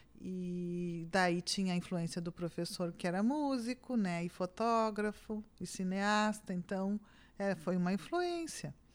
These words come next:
E aí eu me separei desse namorado. E fiquei sozinha, porque eu, os amigos eu também não tinha,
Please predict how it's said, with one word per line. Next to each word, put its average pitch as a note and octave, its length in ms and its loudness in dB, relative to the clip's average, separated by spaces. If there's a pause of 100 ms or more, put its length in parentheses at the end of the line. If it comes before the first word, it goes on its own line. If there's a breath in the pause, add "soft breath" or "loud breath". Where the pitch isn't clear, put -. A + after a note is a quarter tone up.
(880 loud breath)
E G#3+ 1160 0 (800)
aí A3+ 200 8
eu B3+ 80 8
me C4 80 6
separei A#3+ 500 6
desse A#3 260 0
namorado. E3+ 680 0 (760)
E G#3+ 480 4 (180 soft breath)
fiquei A3 380 2
sozinha, A#3 580 6
porque G#3 280 -2
eu, F3 260 -2 (160)
os G3+ 200 -4
amigos G3 580 0
eu G3+ 100 0
também A3+ 380 0
não C4 200 2
tinha, G3+ 520 0